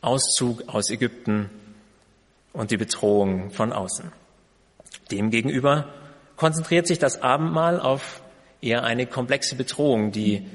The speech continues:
sowohl von innen durch die Jünger als auch von außen geschieht. Es ist hier zunächst einmal nur Judas, der als Verräter gekennzeichnet wird.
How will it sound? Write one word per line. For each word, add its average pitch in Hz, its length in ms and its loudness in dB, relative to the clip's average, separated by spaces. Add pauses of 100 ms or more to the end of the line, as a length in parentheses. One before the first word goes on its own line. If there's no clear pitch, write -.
(100)
sowohl 123 480 2
von - 340 -2
innen 113 480 -2 (280)
durch 92 240 -8
die - 160 -10
Jünger 104 400 -6 (680)
als 143 360 -2
auch 92 340 -2
von 98 300 -4
außen 95 600 -6 (760)
geschieht. - 540 -8 (1600)
Es 147 160 0
ist 180 140 0
hier 180 100 6
zunächst - 800 0 (420)
einmal 117 300 0
nur 113 140 0
Judas, 101 720 -2
der 95 440 0 (200)
als 123 180 -2
Verräter 127 480 0
gekennzeichnet 135 1040 -2
wird. 165 340 0